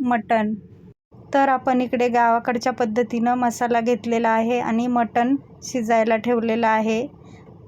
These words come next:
तर आपण मटण शिजवून घेतलेलं आहे. तर आपण आता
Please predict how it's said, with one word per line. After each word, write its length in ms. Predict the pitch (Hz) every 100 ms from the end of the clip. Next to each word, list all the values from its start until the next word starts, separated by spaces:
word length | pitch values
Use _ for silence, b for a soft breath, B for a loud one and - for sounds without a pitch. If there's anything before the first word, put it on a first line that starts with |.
| - - - - - - -
तर 120 | 247
आपण 360 | 247 - 240 240 - -
मटण 360 | 233 226 240
शिजवून 380 | 233 254 240 240
घेतलेलं 420 | 233 226 240 240
आहे. 340 | 240 233 240 277 - - -
तर 120 | 277
आपण 320 | 269 269 262
आता 200 | 254 269